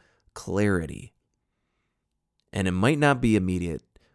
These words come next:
but I would eventually reach some kind of clarity or at least peace where I knew, "I believe God is calling us to go this way."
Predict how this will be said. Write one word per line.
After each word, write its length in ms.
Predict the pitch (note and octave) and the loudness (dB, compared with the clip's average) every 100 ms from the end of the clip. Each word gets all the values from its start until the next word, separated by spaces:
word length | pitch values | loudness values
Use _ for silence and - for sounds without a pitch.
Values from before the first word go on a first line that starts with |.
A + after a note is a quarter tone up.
| - | -10
but 120 | F2+ | -6
I 140 | F#2+ | -2
would 140 | F2+ F2+ | 0 -2
eventually 580 | E2+ G2+ A2 - A#2 A2 | 0 -2 -2 -2 -2 0
reach 260 | G2 F#2 | 0 -2
some 160 | - A2 | -4 -4
kind 180 | D3 B2+ | -4 -6
of 80 | |
clarity 520 | A#2 - F#2 F#2 F#2 F#2 | -4 0 0 0 -4 -6
or 140 | F2+ | -6
at 80 | F2 | -2
least 320 | A2 G#2+ - | -2 -2 -4
peace 340 | - A2+ F#2 | -4 -4 -4
where 100 | F2+ | -6
I 80 | F#2+ | -4
knew, 220 | F#2+ F#2+ - | -4 -4 -6
"I 100 | G2 | -10
believe 480 | - F#2+ G#2+ A#2 | -8 -4 -2 -2
God 220 | G#2+ F#2 F2+ | -4 -6 -6
is 80 | |
calling 320 | - - F2+ F2 | -8 -8 -8 -8
us 140 | F2+ | -10
to 80 | - | -10
go 160 | F#2 | -10
this 240 | F2 E2+ - | -8 -10 -8
way." 240 | F2+ - | -10 -12